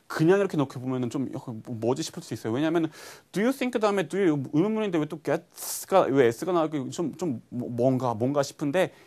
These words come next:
이게 아니라 얘를 이렇게, 이렇게 빼고 봐야 돼요. 이렇게 빼고, 이렇게, 이렇게 빼고 볼까요? Which leader gets the best advice? 어,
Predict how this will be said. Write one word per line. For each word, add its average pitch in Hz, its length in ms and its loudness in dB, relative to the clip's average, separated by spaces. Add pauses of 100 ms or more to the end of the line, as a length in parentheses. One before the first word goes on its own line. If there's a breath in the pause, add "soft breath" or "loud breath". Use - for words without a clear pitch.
이게 143 220 0
아니라 135 240 0 (100)
얘를 131 200 2
이렇게, - 220 -6
이렇게 143 160 -10 (140)
빼고 - 220 -2
봐야 160 220 -2
돼요. 110 220 -10 (140)
이렇게 - 140 -14
빼고, 135 320 -10
이렇게, - 260 -12
이렇게 131 140 -6 (100)
빼고 175 220 -4 (100)
볼까요? 135 340 -8 (460 soft breath)
Which 185 280 -2
leader 202 420 6 (140)
gets 147 260 4
the 113 160 0
best 175 240 2
advice? 185 600 2
어, 131 140 -2